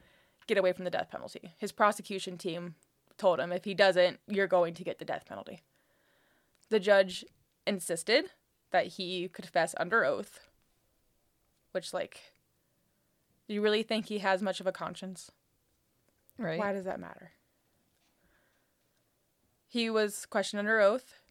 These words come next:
Speaker 1: to which he said, oh, to which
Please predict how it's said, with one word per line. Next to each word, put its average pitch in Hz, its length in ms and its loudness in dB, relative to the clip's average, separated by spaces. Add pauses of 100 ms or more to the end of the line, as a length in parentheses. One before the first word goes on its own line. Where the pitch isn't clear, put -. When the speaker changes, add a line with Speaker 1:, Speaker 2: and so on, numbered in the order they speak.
(480)
Speaker 1:
to 180 760 -4
which 170 540 -6
he 180 200 -16
said, 175 440 -4 (680)
oh, 185 320 6
to 220 140 0
which 196 320 -2